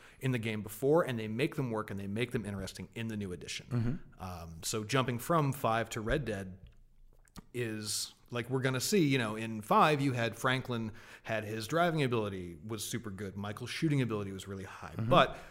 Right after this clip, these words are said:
Speaker 1: the stuff that they weren't so good at, stealth, flying, um, the hell is the other one? Uh, strength.
Speaker 2: Mm-hmm.
Speaker 1: You know, those are gonna be things that I think would, I'd be surprised if we didn't see some version of that.
Speaker 2: Oh, really? Just, like, a sort of refined version of each of those, with the exception of
Speaker 1: Not,
Speaker 2: flying, I
Speaker 1: not,
Speaker 2: think,
Speaker 1: nec-,
Speaker 2: but,
Speaker 1: not,
Speaker 2: yeah.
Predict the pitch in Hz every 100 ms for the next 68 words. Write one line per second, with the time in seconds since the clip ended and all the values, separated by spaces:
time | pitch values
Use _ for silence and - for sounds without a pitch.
0 | - 123 123 - 123 - 110 107 170 220
1 | - 123 101 90 90 - - 151 113 85
2 | - 135 131 123 104 87 80 - - 101
3 | 101 101 98 98 98 - - 139 - 127
4 | 110 110 92 87 82 92 92 90 - 202
5 | - - - 117 135 185 - - 131 101
6 | 95 107 139 165 160 147 139 123 113 113
7 | 107 107 107 107 117 107 - 127 110 110
8 | 98 123 117 120 139 143 127 120 117 117
9 | 110 104 - 101 98 - - - - -
10 | - 180 160 151 127 131 127 113 117 107
11 | 101 90 87 92 - - - 160 214 82
12 | 92 120 - 123 110 127 117 135 120 117
13 | 117 - 107 113 113 113 107 101 104 117
14 | 113 117 135 151 - 135 202 202 226 214
15 | 185 180 202 214 180 - 160 165